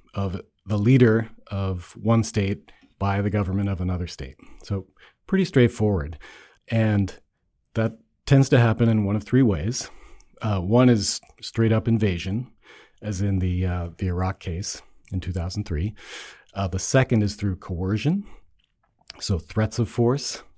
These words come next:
"Please leave or else <laughs> we may, uh, intervene and, and attack." Uh, and the third is by working with forces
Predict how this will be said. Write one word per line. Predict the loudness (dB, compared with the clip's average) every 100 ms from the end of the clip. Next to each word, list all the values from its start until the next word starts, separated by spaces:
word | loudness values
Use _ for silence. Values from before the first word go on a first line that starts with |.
| _
"Please | -2 0 0 -2
leave | -2 0 0 0 -6
or | -8 -6
else | -4 -2 0 0 0 -4 -16
<laughs> | -16 -10 -2
we | 0
may, | 2 2 2 0 -4 -2
uh, | 0 2 0
intervene | 0 0 2 2 2
and, | 0
and | -4 -4
attack." | -4 -4 -6 -6 -8 -16 -20 -20 -20 -20 -20 _ -4
Uh, | 0 4
and | 6
the | 6
third | 8 8 8
is | 6
by | 4 2
working | 0 0 0 0
with | 0 -2 -4 -12 -20 -20 -20
forces | -4 -2 -2 -2 -4 -6